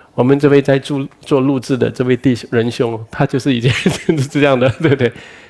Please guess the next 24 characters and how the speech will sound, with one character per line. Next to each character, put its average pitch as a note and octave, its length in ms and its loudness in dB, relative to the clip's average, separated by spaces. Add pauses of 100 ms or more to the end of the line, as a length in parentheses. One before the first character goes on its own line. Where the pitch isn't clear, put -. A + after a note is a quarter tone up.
(120)
就 B2 140 -4
喝 C#3 220 2
酒、 C3+ 360 0
抽 C#3 280 0
烟， B2+ 240 0
哎 C#3 220 0
呀， G#2 160 -2 (580)
所 - 220 -14 (120)
以 G#3+ 40 6
呢， F3 160 4 (600)
啊， G#2+ 280 -4 (640)
所 - 160 -2
以 - 140 -8
一 F4 80 -2
个 B3 240 2
一 A3+ 120 2
个 F3 260 0
戒， - 280 -12
一 A3 140 -2
个 A3 140 4
一 G3 100 4
个 E3 160 0
戒， C3 260 -4 (640)
呃， A2 260 -6